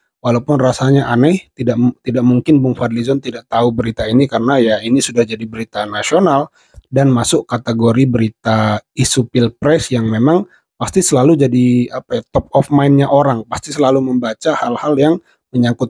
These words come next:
pilpres selama masa, eh, pemilihan kemarin. Jadi pasti tahu lah Bung Fadlizon gitu ya,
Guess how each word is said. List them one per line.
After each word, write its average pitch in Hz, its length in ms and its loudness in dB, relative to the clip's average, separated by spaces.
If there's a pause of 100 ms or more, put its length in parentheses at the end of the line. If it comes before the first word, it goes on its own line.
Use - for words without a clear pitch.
pilpres 123 560 -2
selama 123 240 4
masa, 135 560 0
eh, 117 400 -4
pemilihan 123 480 0
kemarin. 117 480 -2
Jadi 117 160 -10
pasti 139 240 0
tahu 135 320 0
lah 104 80 -2
Bung 113 240 -12
Fadlizon 107 480 -8
gitu 110 240 -8
ya, 101 160 -6